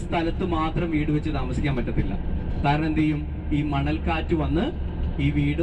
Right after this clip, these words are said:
മൂടി, നമ്മൾ എയർപോർട്ട് കണ്ടില്ലേ, എയർപോർട്ട് പോലെ ഇങ്ങനെ മണൽ വന്ന് ഇങ്ങനെ കൂനകളായിട്ട് ഇത് മൂടിപ്പോവും. അപ്പോ ഒരു സ്ഥലത്ത് ഒരു അഞ്ച് ദിവസം, മറ്റേ സ്ഥലത്ത് അഞ്ച് ദിവസം,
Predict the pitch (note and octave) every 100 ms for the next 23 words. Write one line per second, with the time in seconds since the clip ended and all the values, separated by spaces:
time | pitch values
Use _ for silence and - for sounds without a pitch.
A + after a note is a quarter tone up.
0 | D#3+ D3 D#3 F3 F#3+ F#3 - G#3 G#3+ G3
1 | F3 D3 A2+ - - - - D3 D3+ F3
2 | F3 F#3 E3 E3 F3 - - - D#3+ E3
3 | E3 D#3 E3 F#3 F3+ D#3+ E3 F3 E3+ E3+
4 | E3 D#3 D#3+ D#3+ D3 C#3+ D3+ A3+ B3+ -
5 | - - E3 D#3+ E3 E3 C#3 A#2 - -
6 | D#3 E3+ E3 - - C#3 D3+ D#3 D3+ D3
7 | E3+ D#3+ D3+ D3+ D#3+ D3+ F#3 - - D3
8 | D#3 - D#3 D3+ D3 D3+ D#3 D#3